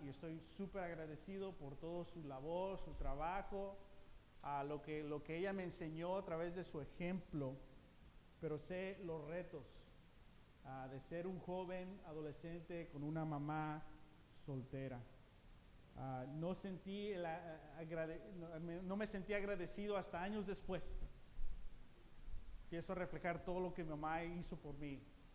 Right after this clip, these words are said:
Entonces, si, si, si notas que tu hijo o tu hija no dice gracias, en unos años, dale unos años y van a ver, ah, después, ah, todo lo que tú haces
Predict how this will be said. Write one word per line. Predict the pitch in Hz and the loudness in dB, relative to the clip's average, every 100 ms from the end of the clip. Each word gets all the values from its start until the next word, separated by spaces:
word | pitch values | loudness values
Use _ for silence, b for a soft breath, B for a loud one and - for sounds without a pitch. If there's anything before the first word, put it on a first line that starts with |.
| - - - - - - | -16 -18 -18 -18 -16 -14
Entonces, | - 147 151 131 | -8 -6 -6 -6
si, | 147 135 | -4 -4
si, | - 151 143 | -6 -8 -8
si | - 160 | -6 -2
notas | 180 208 196 | 0 2 2
que | - | 2
tu | 190 196 | 4 2
hijo | 220 220 | 2 2
o | |
tu | 208 | 2
hija | 202 196 | 2 2
no | 202 | 2
dice | 202 202 | 2 2
gracias, | 190 214 220 240 240 233 - - - - | 4 6 6 6 4 2 -10 -6 -4 -2
en | 156 | 0
unos | 175 180 170 | 0 0 0
años, | 165 156 123 - - - - - - | 0 -2 -4 -8 -8 -12 -10 -8 0
dale | 170 | 2
unos | 185 170 180 | 4 2 4
años | 175 170 147 151 | 4 4 2 4
y | |
van | 151 165 | 4 4
a | 160 | 6
ver, | 160 147 - - - - - - - | 6 6 0 -6 -10 -10 -12 -12 -6
ah, | 135 135 131 - 156 | -2 -2 -2 -4 -2
después, | 143 - 160 151 143 - - - - - - - | -2 -2 0 0 0 -6 -14 -14 -16 -16 -16 -8
ah, | 135 131 135 - - | -4 -2 -2 -6 0
todo | 170 165 | 2 4
lo | 160 156 | 4 2
que | 151 | 0
tú | 156 151 | 2 4
haces | 147 139 147 | 2 2 -4